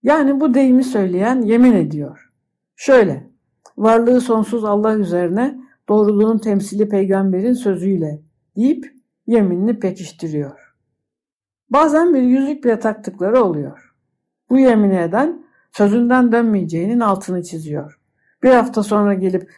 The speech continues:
"Biz vazgeçtik, başka kız bulduk." demeyeceğine dair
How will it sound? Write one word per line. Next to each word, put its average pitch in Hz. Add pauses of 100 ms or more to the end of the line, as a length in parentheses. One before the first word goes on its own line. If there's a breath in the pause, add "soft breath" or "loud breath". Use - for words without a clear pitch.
(100 loud breath)
"Biz 247
vazgeçtik, 220
başka 233
kız 196
bulduk." 180 (360 soft breath)
demeyeceğine 175
dair 233